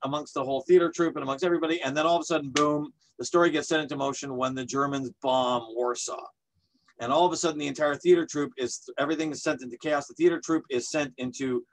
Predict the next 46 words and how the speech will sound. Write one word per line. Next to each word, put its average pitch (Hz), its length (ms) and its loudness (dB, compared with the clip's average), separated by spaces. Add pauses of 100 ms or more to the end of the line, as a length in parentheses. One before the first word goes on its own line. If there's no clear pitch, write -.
(120)
having 151 320 0
to 143 120 -6
work 135 260 -2
with 147 180 -2
the 139 80 -6
resistance. - 680 -6 (440)
The - 120 -2
plot 247 340 4
is 226 120 2
extremely 208 640 0
complicated. 135 800 0
I 123 120 -2
don't 185 260 0
really 185 220 8
wanna, 156 280 4
I - 60 -4
can't 190 280 -6
really 160 180 2
summarize 151 560 0
the 131 100 -6
whole 135 260 -6
thing, 131 320 -4 (340)
uh, 123 100 0
because 123 260 -4
it's 123 100 -6
actually 165 260 0
quite 147 160 -6
complicated. 139 440 -4
In 139 140 -8 (180)
all 185 220 4
of 175 80 0
its - 160 -10
elegance, 143 440 0
it's, - 220 -16
it's - 120 -16
still 156 200 -2
a 156 60 -2
very 135 180 -4
complicated 127 500 -6
plot. 123 200 -2
But 127 100 -14
the 131 80 -12
general 196 400 2
gist 139 560 0 (640)
is 147 300 2
that, 151 360 6